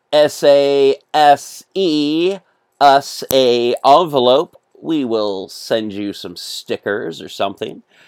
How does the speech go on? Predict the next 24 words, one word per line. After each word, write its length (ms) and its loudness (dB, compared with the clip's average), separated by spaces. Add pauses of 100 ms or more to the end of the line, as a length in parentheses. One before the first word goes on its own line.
(400)
And 720 -4
yeah, 920 -6 (440)
so 1000 0 (180)
thank 320 -2
you. 240 -2
Contact, 680 -2
uh, 260 2
message 460 -6
me 340 -4
for, 340 -4
uh, 300 -4 (880)
uh, 460 -6 (100)
address. 500 -8 (440)
And, 560 0 (140)
uh, 280 -2
we'll 140 -6
talk 300 2
to 100 -10
you 100 -2
in 100 -2
the 60 -10
future. 840 -2 (400)
And, 960 -4
uh, 680 -6